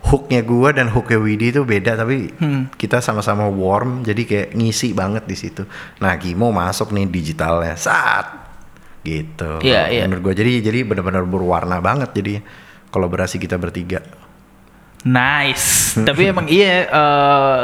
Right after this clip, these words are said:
Speaker 2: ya Kimo bisa dibilang kekiniannya lah ya.
Speaker 1: Iya,
Speaker 2: Bisa kayak
Speaker 1: Kimo
Speaker 2: gitu.
Speaker 1: bisa bikin beat-beat yang menurut gue sih kayak,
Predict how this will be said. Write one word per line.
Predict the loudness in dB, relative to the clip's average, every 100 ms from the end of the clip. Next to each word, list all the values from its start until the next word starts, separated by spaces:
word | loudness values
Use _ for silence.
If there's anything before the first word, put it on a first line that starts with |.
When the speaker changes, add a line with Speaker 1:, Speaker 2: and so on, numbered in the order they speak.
| 2
Speaker 2:
ya | 2 2
Kimo | 0 4 4 2 -2 -4
bisa | 0 2
dibilang | 4 4 2 2 -2 -6 -12 -16 -18 -18 -20 -6
kekiniannya | -4 0 0 2 2 2 0 2 4
lah | 4 2
ya. | 0 2
Speaker 1:
Iya, | 4 4 2
Speaker 2:
Bisa | 0 -2
kayak | 0
Speaker 1:
Kimo | 2 4
Speaker 2:
gitu. | 4
Speaker 1:
bisa | 4
bikin | 2 2 2
beat-beat | 2 2 2 2
yang | 2
menurut | 2 2 4
gue | 4
sih | 4 2
kayak, | 2 0